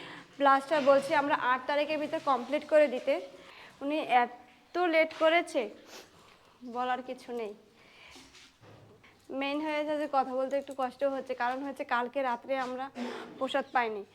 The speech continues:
কালকে মোমো খেয়েছিলাম, চাউমিন টাউমিন খেয়েছি, আর ক্ষুধা লাগেনি, তো ঘুমিয়ে পড়েছি। আজকে তা-, যে আপনার উপোস, এটা এই ধামে করে না, কিন্তু আমরা তো জানি যে গৃহপ্রবেশের সময় উপবাস থাকতে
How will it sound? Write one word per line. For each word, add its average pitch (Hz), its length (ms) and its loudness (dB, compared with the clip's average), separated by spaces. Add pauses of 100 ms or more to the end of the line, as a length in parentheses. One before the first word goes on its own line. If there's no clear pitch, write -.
(280)
কালকে 262 240 0 (140)
মোমো 277 300 0 (340)
খেয়েছিলাম, 269 640 0 (280)
চাউমিন 262 300 -4
টাউমিন 269 280 -6
খেয়েছি, 269 340 0 (480)
আর 247 160 -2
ক্ষুধা 294 240 0 (100)
লাগেনি, 233 280 -2 (120)
তো 262 60 -2 (160)
ঘুমিয়ে 294 280 0 (100)
পড়েছি। 233 360 -4 (760)
আজকে 269 300 -4 (320)
তা-, 254 260 2 (100)
যে 294 80 4 (160)
আপনার 294 240 0 (140)
উপোস, 311 320 2 (520)
এটা 285 180 0 (1700)
এই 339 60 2 (100)
ধামে 277 260 0 (140)
করে 262 280 4
না, 311 60 0 (140)
কিন্তু 277 240 -2
আমরা 269 220 -2
তো 311 140 -2
জানি 254 200 0 (140)
যে 269 80 0 (520)
গৃহপ্রবেশের 277 680 4
সময় 269 240 -2
উপবাস 254 300 -4 (140)
থাকতে 240 300 -8